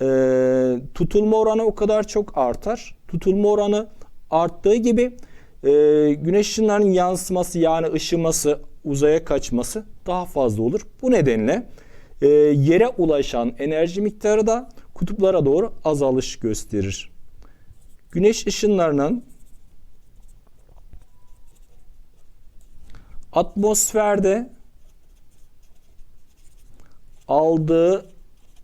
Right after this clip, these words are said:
yol artar diyoruz.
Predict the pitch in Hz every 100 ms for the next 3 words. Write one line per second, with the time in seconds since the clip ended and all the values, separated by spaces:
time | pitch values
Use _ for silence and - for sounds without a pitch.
0 | - - 131 120 131 139 180 226 - -
1 | - - - - - - - - - -
2 | - - - - - - - - - 151
3 | 147 - 101 - - - - - - -
4 | _ - - - - - - - - -
5 | - - - - - 123 101 85 -